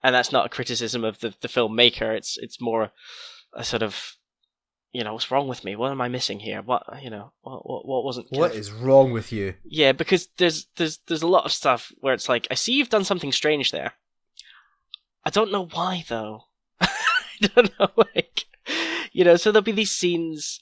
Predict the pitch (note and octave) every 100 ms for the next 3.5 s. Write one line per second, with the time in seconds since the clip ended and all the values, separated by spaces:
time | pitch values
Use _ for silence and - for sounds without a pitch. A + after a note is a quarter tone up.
0 | - C3+ C3 C3 C3 B2+ B2 _ _ _
1 | _ - D#3 D3+ D3+ D#3+ D#3+ C#3+ C3+ C#3
2 | C3 A2 - B2+ - - - - - C3+
3 | - - - -